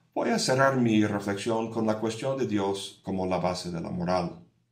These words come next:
Sería fácil señalar muchos casos del Viejo Testamento donde Dios permite o exige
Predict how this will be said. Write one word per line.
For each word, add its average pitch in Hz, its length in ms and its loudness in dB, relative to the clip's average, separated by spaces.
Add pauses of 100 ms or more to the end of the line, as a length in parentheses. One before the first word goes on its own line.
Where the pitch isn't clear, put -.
(580)
Sería 151 440 6
fácil 135 460 0
señalar 107 460 2
muchos 127 320 -2
casos 120 380 -4
del 87 160 -6
Viejo 92 300 -6
Testamento 110 600 -4
donde 95 340 -4
Dios 123 300 0
permite 107 640 -4 (180)
o - 160 -4
exige 92 640 -4